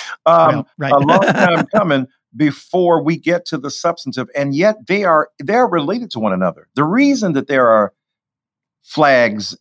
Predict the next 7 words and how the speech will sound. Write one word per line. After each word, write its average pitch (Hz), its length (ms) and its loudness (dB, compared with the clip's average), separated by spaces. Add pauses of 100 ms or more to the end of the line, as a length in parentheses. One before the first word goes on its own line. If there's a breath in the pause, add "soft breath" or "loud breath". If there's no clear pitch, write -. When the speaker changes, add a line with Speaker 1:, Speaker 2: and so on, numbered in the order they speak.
Speaker 1:
and 107 460 -2 (100)
the 120 120 -6
reason 156 580 -2
that 117 260 -2
there 113 440 -2
are 101 480 2 (220)
statues 117 920 -6